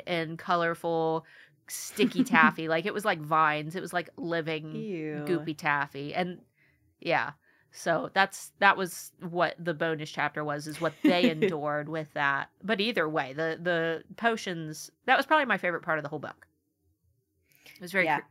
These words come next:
Speaker 2: me
Speaker 1: very
Speaker 2: too.
Speaker 1: creative.
Speaker 2: And I th-, and I think that once I wrote Chicken Flint in my notes, I then just got <laughs> very staccato with my
Speaker 1: I noticed you went
Speaker 2: notes.
Speaker 1: from big, long things.
Speaker 2: <laughs> I went from big, long things to, like, uh,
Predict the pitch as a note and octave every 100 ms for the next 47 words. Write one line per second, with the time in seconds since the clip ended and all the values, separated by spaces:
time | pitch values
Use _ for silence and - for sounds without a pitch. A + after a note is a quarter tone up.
0 | F3+ F3+ F#3 D#3+ D3+ D3 C#3+ C#3 - D#3+
1 | F#3+ G#3+ - G#3+ G#3+ A3 A3+ A3+ G3 C4
2 | C4+ G#3 F#3+ - - G#3 A3 G#3+ A3 A#3
3 | A3+ F3 F3 E3+ E3+ F#3 F#3 - F#3+ F#3
4 | G3+ G#3 G#3+ - - E3+ _ - B3 -
5 | A#3 F#3 F3+ - - _ G3 - - E3
6 | E3 E3+ D3+ D3+ E3 - F#3+ - G3+ G#3+
7 | G#3 F#3 B3+ E3 D4 F#3+ F#3 F3+ D#3+ G#3+
8 | G#3+ - E4 E3 D#3+ E3 F#3 - - -
9 | C#4 C#4+ C#4 D4 C#4+ C#4 D4 C4+ - B3+
10 | A3 G3 C3+ - - _ _ _ F#3 F#3
11 | F3+ F3